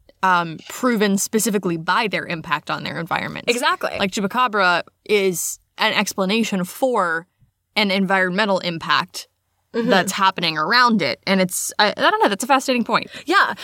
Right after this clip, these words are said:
Speaker 2: So the theory isn't that, like, all cryptids are ghosts or that all ghosts are cryptids or what have you. A rectangle's a square, a square, you know what I mean? Um, square's a rectangle, rectangle's not a square, but that there is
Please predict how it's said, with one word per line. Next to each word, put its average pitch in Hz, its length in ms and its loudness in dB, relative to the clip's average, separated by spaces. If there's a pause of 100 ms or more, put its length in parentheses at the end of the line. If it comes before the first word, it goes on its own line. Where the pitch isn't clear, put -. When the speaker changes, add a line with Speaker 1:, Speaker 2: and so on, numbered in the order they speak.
(120)
Speaker 2:
So 330 240 2
the 294 100 0
theory 392 300 2
isn't 254 240 2
that, 233 160 2
like, 214 200 0
all 277 220 2
cryptids 202 500 -2
are 185 360 2
ghosts 262 340 0
or 214 140 0
that 196 180 0
all 208 240 2
ghosts 208 380 0
are 196 320 2
cryptids 196 360 -2
or 202 220 0
what 202 160 -2
have 311 220 0
you. 202 320 0
A 220 60 -4
rectangle's 220 440 0
a 185 80 -4
square, 214 240 4
a 202 60 2
square, 202 320 2
you 208 180 -4
know 208 80 0
what 180 60 2
I 185 60 0
mean? 185 180 -4 (460)
Um, 196 340 2
square's 226 320 0
a - 20 4
rectangle, 202 380 2
rectangle's 190 400 0
not 196 120 2
a 185 40 -2
square, 240 340 4 (180)
but 240 400 2
that 202 300 2
there 202 220 4
is 202 320 2